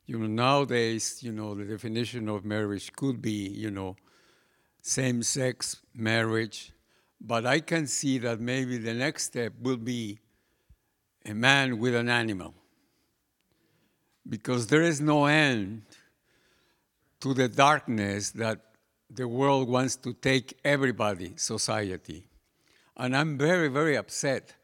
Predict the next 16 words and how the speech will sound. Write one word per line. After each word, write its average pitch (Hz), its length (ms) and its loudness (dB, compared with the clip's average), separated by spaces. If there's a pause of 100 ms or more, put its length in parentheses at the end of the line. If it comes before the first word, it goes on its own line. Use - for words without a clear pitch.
(360)
that 135 180 -4
the 123 120 0
minority 131 1000 2 (300)
of - 240 -10
people 127 360 0
make 123 300 0
decisions 117 640 -2
for - 320 -8
the 120 140 2
rest 143 320 2
of 98 120 -6
us. - 360 -14 (1600)
I 139 100 -4
mean, 127 180 0
all 175 180 4
these, 175 360 2